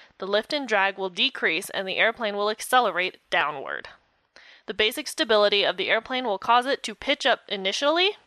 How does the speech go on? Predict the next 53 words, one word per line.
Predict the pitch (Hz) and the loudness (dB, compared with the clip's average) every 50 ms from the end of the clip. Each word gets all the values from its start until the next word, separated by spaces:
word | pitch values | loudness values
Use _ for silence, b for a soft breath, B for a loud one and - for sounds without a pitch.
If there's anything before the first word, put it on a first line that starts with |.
| B B B B B B B - | B B B B B B B -2
However, | - 226 220 226 233 220 214 226 220 220 208 | 0 2 4 4 4 4 4 2 2 2 0
the | 185 196 196 220 214 202 - | -2 -6 -6 -6 -4 0 2
ultimate | - 233 254 - - 254 262 254 240 | 2 2 2 0 -4 -2 -2 0 0
effect | 247 220 - - 208 208 - - | -2 -2 0 0 -2 -2 -2 -4
on | 190 190 | -4 -4
the | 185 170 | -4 -2
airplane's | - 185 190 - 208 185 180 - | -2 -2 -2 -4 -6 -8 -8 -6
flight | - 240 240 233 240 | -2 0 0 0 2
path | - 240 226 226 226 | 2 2 2 2 0
will | - 214 190 | -2 -6 -8
be | 180 185 175 | -6 -6 -8
an | - | -6
increase | - - 254 277 254 - 277 262 254 - | -6 -6 -6 -6 -6 -6 -6 -6 -6 -6
in | 214 196 | -8 -8
the | 180 | -8
descent | 170 175 175 - 220 214 - - | -8 -8 -4 -2 -2 -2 0 0
rate | 202 208 202 - | 0 0 0 0
relative | - 175 165 170 170 - 196 170 - | 0 0 0 0 -2 -4 -6 -10 -8
to | - 185 | -8 -6
the | 175 170 | -6 -6
ground. | - 156 127 92 78 - 202 - - _ _ _ - | -4 -4 -4 -4 -6 -10 -14 -18 -20 _ _ _ -8
If | 208 - - | -8 -4 -4
the | 208 190 | -4 -4
flight | - - 247 277 311 285 | 0 2 2 2 2 0
controls | - 302 269 - 269 233 220 208 214 | -2 -4 -2 0 2 2 2 2 0
remain | 208 208 196 190 180 185 | -2 -2 -2 -2 -4 -4
fixed, | - - 262 277 - - - - - - | -2 0 0 0 0 -2 -10 -14 -10 -6
the | - 214 - | -2 0 2
aircraft | 202 240 - - 269 240 247 - - | 2 0 0 0 0 0 0 -2 -6
will | 202 190 175 | -8 -8 -6
restabilize | 190 233 285 - - - 247 214 202 202 202 202 196 196 202 196 | -6 -6 -6 -4 -2 0 0 0 2 2 4 4 4 4 4 0
and | - 180 180 | -4 -8 -8
descend | 190 180 - - 220 220 226 233 | -8 -6 -2 0 0 0 0 -2
with | 196 208 208 - | -6 -8 -8 -6
the | - 208 196 196 196 | -6 -6 -4 -4 -4
descending | - - 202 190 - 190 170 165 170 165 160 - | -6 -6 -8 -8 -6 -6 -6 -6 -8 -10 -8 -4
air | - 175 151 | -4 -4 -4
mass. | - - - - - - - - b b b b b b b b _ - | -4 -6 -8 -10 -10 -12 -16 -18 b b b b b b b b _ 0
Thus, | - 240 277 - | 0 0 0 0
the | - - 220 | -6 -10 -8
change | - - 247 247 262 277 240 | -4 0 0 0 0 0 -4
in | 226 214 | -6 -4
the | 196 - | -2 0
airplane's | - 226 240 - 254 220 220 202 | 0 0 0 -2 -4 -4 -4 -2
rate | 196 202 196 190 | -2 -2 -2 -4
of | 185 | -6
descent | - 190 - 220 214 196 131 | -8 -4 -2 0 -2 0 2
relative | 208 269 294 320 311 - 269 233 - | 2 4 4 4 2 0 -2 -6 -6
to | - 220 | -4 -6
the | 202 | -4
ground | 190 185 180 165 175 180 | -4 -2 -2 -2 -2 -4
will | 165 - - - | -6 -10 -8 -4
equal | - 277 - - - 254 240 233 233 | -4 -4 -4 -2 2 2 2 2 2